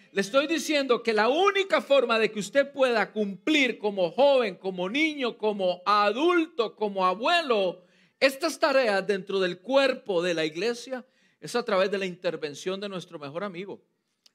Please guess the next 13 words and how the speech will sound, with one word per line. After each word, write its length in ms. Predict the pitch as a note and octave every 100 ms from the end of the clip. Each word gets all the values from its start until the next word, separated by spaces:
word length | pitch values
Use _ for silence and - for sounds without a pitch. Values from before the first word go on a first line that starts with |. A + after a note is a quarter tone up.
| _
el 120 | D3
Espíritu 480 | C3+ - E3 E3+ E3+
Santo. 460 | D3 E3+ E3 - B2+ _ _ _ _ _ _ _ _ _ _ _ _ _ _ _ _ -
Él 280 | G3+ B3 B3
debe 240 | A#3+ A3
ser 280 | - G#3 F3
el 140 | D3
día 220 | D#3 E3+
de 100 | F3
hoy 160 | E3+ F3
tu 220 | E3+ F3
mejor 420 | C3+ A#2+ - B3
amigo. 420 | C4 D#3 A#2 A#2+